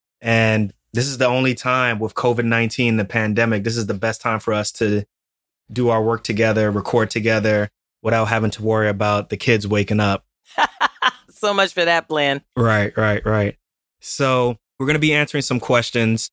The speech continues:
Speaker 1: Once again, I really appreciate everyone submitting their questions. We get a lot of questions through Instagram, which is the way how I prefer it, or we get questions through Facebook. We've got two big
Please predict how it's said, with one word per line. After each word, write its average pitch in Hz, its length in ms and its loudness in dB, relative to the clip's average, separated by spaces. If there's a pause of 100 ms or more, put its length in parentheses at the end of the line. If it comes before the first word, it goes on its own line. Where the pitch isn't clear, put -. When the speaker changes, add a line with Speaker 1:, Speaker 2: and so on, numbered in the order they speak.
Speaker 1:
Once 135 200 0
again, 123 320 0
I 113 100 -4
really 127 300 2
appreciate 117 500 0
everyone 117 460 0
submitting 113 420 2
their 107 140 2
questions. 113 680 0 (220)
We 120 140 -2
get 120 140 2
a 110 40 2
lot 113 220 2
of 113 80 -4
questions 113 560 0
through 113 400 0
Instagram, 120 680 0
which 113 180 -4
is 110 60 -6
the 113 60 0
way 113 200 2
how 110 220 -2
I 113 140 0
prefer 117 500 -2
it, 113 140 -6 (840)
or 120 260 2
we 117 140 0
get 113 180 0
questions 113 520 0
through 110 200 0
Facebook. 120 680 0 (640)
We've 117 160 0
got 123 260 2
two 190 260 2
big 147 420 0